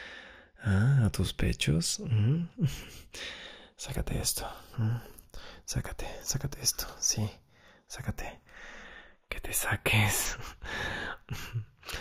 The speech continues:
No va a venir nadie. Ya están durmiendo. Ven. Mm, qué rico.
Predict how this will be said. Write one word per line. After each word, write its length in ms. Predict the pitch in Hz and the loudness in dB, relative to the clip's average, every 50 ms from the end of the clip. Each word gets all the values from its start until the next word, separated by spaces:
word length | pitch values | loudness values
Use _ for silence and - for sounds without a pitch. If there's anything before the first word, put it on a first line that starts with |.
| - - - - - - - - | -8 -10 -12 -12 -12 -12 -2 2
No 100 | 113 113 | 4 6
va 80 | 117 | 6
a 40 | 120 | 6
venir 360 | 113 107 98 98 95 95 - | 6 6 4 4 2 0 0
nadie. 720 | - - - - - - - - - - - - - - - | -2 -2 0 0 -2 -4 -4 -6 -8 -8 -6 -4 -2 0 0
Ya 80 | 110 107 | 2 2
están 220 | - - 127 123 | 2 2 2 0
durmiendo. 800 | 127 127 123 123 123 123 131 139 - 135 131 - - - - - - | 2 0 0 0 0 2 2 2 2 2 2 0 -4 -6 -6 -6 -4
Ven. 500 | - 143 156 156 151 - 117 110 - - - - - - - - - - - - - - - - - - - - - - - - - - - _ _ _ - - | -2 0 0 2 2 2 0 0 -4 -8 -14 -18 -16 -16 -16 -14 -14 -14 -14 -14 -14 -12 -12 -10 -8 -8 -8 -6 -6 -6 -8 -8 -10 -14 -18 _ _ _ -6 -2
Mm, 760 | 123 120 117 113 110 107 107 107 104 104 98 - 127 139 - - - - - | 0 0 2 2 0 0 0 0 0 -2 -2 -2 -4 -4 -6 -6 -8 -8 -8
qué 100 | - - - - | -8 -8 -4 -2
rico. 920 | - - - - - - - - - - - - - - - - - - | 0 0 0 0 0 -2 -4 -8 -6 -2 -2 -2 -2 -4 -8 -10 -10 -12